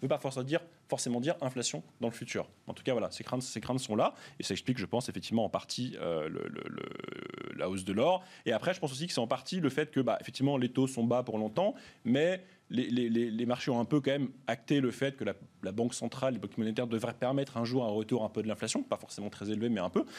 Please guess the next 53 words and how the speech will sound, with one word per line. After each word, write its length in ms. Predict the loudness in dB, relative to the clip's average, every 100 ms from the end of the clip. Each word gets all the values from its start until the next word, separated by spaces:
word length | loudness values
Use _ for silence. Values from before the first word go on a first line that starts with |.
| -12 -4
Et 60 |
donc, 160 | 0 0
ça 80 | 0
veut 120 | 0
dire, 180 | 0 0
bah, 100 | -2
taux 100 | -4
d'intérêt 380 | -4 0 0 0
nominaux 380 | 2 4 6 4
qui 120 | 2
restent 240 | -2 -2
bas, 260 | 2 2 0 -8 -8
inflation 400 | -4 -2 -2 -4
qui 120 | -4
devrait 200 | -2 -2
augmenter, 460 | -2 -2 0 -2 -4
donc 160 | -4
taux 180 | 2 2
d'intérêt 280 | 2 0 2
réels 280 | 2 2 0
qui 120 | -4
vont 60 |
être 140 | -8 -6
encore 260 | -4 -2 -2
plus 140 | -2
bas 140 | 0 0
à 40 |
l'avenir. 380 | 0 0 0 -2 -8 -16
Et 60 | -6
ça, 120 | -4
c'est 140 | -4 -6
plutôt, 320 | 0 0 0 -6 -8
euh, 120 | -6 -2
positif 420 | -4 -2 -4 0
pour 160 | 0
l'or. 220 | 2 0 -4 _ -20 -20 -10 0
Euh, 200 | 2 2
et 60 | 0
sur 160 | 0
les 80 | 2
marchés 240 | 2 0
actions, 320 | -2 0 2 4
euh, 300 | 4 2 0
pareil, 320 | 0 0 2
un, 160 | -2 -4
un 60 |
petit 180 | -2 0
rappel 320 | 2 2 2
de, 160 | 4 2
de, 260 | 0 -2
de 140 | -2 -2
stats, 240 | 2 0 2
hein, 420 | 0 0 0